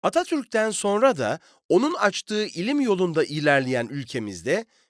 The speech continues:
bilim ve teknoloji alanında çalışmalar devam etti. Bin dokuz yüz altmış üçte doğa bilimleri araştırmalarını özendirmek ve araştırmacıları desteklemek amacıyla Türkiye Bilimsel ve Teknolojik Araştırma Kurumu,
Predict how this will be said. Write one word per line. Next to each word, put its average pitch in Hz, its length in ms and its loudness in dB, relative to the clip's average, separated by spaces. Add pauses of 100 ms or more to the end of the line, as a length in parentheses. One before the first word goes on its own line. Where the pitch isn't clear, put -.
(120)
bilim 269 360 -4
ve 220 80 0
teknoloji 180 680 -2
alanında 147 520 0
çalışmalar 226 680 -2
devam 175 340 4
etti. - 340 -12 (920)
Bin 226 180 -2
dokuz 277 300 -2
yüz 202 160 -2
altmış 131 380 -2
üçte 143 400 -2 (140)
doğa 220 280 4
bilimleri 233 420 0
araştırmalarını 170 840 2
özendirmek 113 840 0 (300)
ve 175 100 8
araştırmacıları 214 880 0
desteklemek 180 720 0
amacıyla 117 680 0 (360)
Türkiye 202 640 -2
Bilimsel 233 560 -2
ve 247 120 -2
Teknolojik 214 680 -4
Araştırma 190 540 0
Kurumu, 135 500 -2